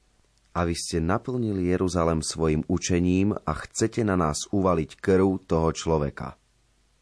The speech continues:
Peter a apoštoli odpovedali: „Boha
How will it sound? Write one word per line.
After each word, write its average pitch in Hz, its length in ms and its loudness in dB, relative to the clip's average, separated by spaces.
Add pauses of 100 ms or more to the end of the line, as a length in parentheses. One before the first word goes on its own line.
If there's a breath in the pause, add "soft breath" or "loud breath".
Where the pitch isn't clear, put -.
(1300)
Peter 127 320 -2
a - 240 -2
apoštoli 90 480 -4
odpovedali: 67 800 -6 (1120)
„Boha 107 320 2